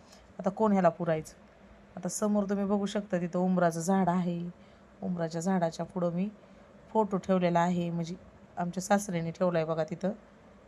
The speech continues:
दत्ताचा ठेवला होता, नंतर लक्ष्मीचा आहे, लक्ष्मीचा ठेवलेला आहे. दत्ताचंच ठेवतात. तिथं काहीतरी फोटो असं खराब झालता, त्यामुळं खंडित का काहीतरी तिथं ठेवला आहे.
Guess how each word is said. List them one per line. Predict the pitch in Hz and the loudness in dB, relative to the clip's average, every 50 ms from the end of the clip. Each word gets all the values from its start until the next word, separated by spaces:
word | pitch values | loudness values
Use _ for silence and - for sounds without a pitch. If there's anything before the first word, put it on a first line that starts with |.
| - - - - - - - - - - - | -20 -20 -20 -20 -20 -20 -20 -20 -20 0 2
दत्ताचा | 196 208 208 - 196 185 175 185 175 | 4 4 4 4 2 2 4 2 2
ठेवला | - 190 190 190 185 180 | 4 4 6 6 6 6
होता, | 180 185 180 - 196 220 220 202 - | 4 4 2 -2 -4 -4 -6 -6 -4
नंतर | 190 180 175 - 185 185 185 190 190 190 | -4 -4 -2 -2 -2 -2 -2 -4 -4 -2
लक्ष्मीचा | 196 190 185 - - 202 180 175 170 - - 165 | -2 -4 -4 -4 -4 -2 -2 -2 -2 0 2 2
आहे, | 165 180 175 165 165 | 2 2 0 -2 -4
लक्ष्मीचा | 175 175 - - - 175 165 - - 160 | -8 -12 -12 -14 -14 -14 -12 -10 -12 -10
ठेवलेला | - 170 170 165 156 156 | -8 -10 -8 -8 -10 -12
आहे. | 175 - - - - - - - - - | -14 -16 -20 -20 -20 -20 -20 -20 0 2
दत्ताचंच | 190 190 190 - 190 170 185 180 175 - - | 2 2 4 2 0 0 0 -2 -2 0 0
ठेवतात. | 196 190 185 - 175 180 - - - - - - - - - - - - - - - - - - | -2 0 0 -2 -2 -2 -4 -10 -20 -20 -20 -20 -20 -20 -20 -20 -20 -20 -20 -20 -20 -20 -20 -18
तिथं | - - 220 | -16 -14 0
काहीतरी | - 226 208 208 208 208 196 | 4 4 4 4 4 0 -6
फोटो | 185 - 220 214 208 208 202 | -4 -2 -2 0 2 6 6
असं | 196 190 185 - 185 185 | 6 6 4 0 -4 -2
खराब | - 202 196 185 170 | 2 4 4 4 2
झालता, | - 202 185 175 170 | 0 -2 -2 -2 -2
त्यामुळं | 170 170 165 170 170 170 180 - | -2 -2 -2 -2 -4 -8 -6 -4
खंडित | - 196 196 185 175 170 | -2 -2 0 0 -2 -4
का | - - 175 | -6 -6 -4
काहीतरी | 165 160 160 170 160 165 | -4 -2 -2 -4 -6 -6
तिथं | 185 165 175 170 - | -6 -6 -6 -6 -4
ठेवला | 175 165 165 160 | -6 -6 -4 -6
आहे. | 165 | -8